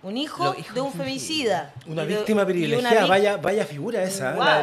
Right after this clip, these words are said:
Speaker 3: la, eh,
Speaker 1: No,
Speaker 3: de
Speaker 1: a ese nivel llega a
Speaker 3: la
Speaker 1: odiar
Speaker 3: hemos,
Speaker 1: a las mujeres, a ese
Speaker 3: la
Speaker 1: nivel,
Speaker 3: hemos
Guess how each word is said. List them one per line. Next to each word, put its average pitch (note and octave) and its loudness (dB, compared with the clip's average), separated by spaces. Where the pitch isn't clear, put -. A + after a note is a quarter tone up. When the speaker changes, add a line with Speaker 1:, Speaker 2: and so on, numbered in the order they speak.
Speaker 3:
la, - -2
eh, C#3+ -2
Speaker 1:
No, B3 0
Speaker 3:
de D#3 -8
Speaker 1:
a F#3 -4
ese D#4+ -4
nivel E4 -2
llega E4+ -2
a E4 4
Speaker 3:
la D#4+ 4
Speaker 1:
odiar D#4+ 4
Speaker 3:
hemos, D#4+ 4
Speaker 1:
a - 0
las D#4+ 0
mujeres, G3 -4
a B3+ -4
ese D4+ -2
Speaker 3:
la G4 0
Speaker 1:
nivel, F4+ 0
Speaker 3:
hemos - 2